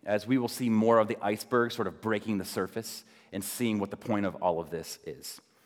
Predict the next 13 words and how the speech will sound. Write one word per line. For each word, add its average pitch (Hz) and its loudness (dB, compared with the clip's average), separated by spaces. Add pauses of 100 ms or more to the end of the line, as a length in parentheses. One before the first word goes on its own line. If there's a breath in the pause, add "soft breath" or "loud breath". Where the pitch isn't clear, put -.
(460 soft breath)
So 143 -6
the 143 8
situation 175 6
that 131 6
Paul 139 12
is 127 4
addressing 123 2
here 95 0
is 104 0
a 113 -4
centuries-long 123 4
divide 113 6
between 104 -4